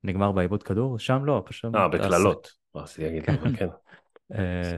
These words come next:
Speaker 1: שם פשוט השחקנית
Speaker 2: Mm.
Speaker 1: נתנה את הרוחב בתוך הרחבה, ודחקה את זה פנימה, וזה כאילו, לדעתי ניצחון ראשון, אה, אה,
Speaker 2: כן.
Speaker 1: של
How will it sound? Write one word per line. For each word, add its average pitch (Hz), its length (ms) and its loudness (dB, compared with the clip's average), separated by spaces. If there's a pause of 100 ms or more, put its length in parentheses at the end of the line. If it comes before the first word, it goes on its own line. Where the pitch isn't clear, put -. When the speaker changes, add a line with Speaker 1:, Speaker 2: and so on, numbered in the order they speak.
(140)
Speaker 1:
שם 123 400 2
פשוט 123 240 -2
השחקנית 95 560 0
Speaker 2:
Mm. 113 260 0
Speaker 1:
נתנה 90 260 2
את 98 120 -2
הרוחב 104 320 4
בתוך 101 260 0
הרחבה, 87 600 -2
ודחקה 90 680 -2
את 120 80 0
זה 113 80 0
פנימה, 90 380 0
וזה 85 240 -4
כאילו, - 240 -14 (920)
לדעתי 98 320 0
ניצחון 113 360 -2
ראשון, 98 500 0
אה, 87 360 -2 (1000)
אה, 90 140 -2
Speaker 2:
כן. 90 180 4
Speaker 1:
של - 80 -12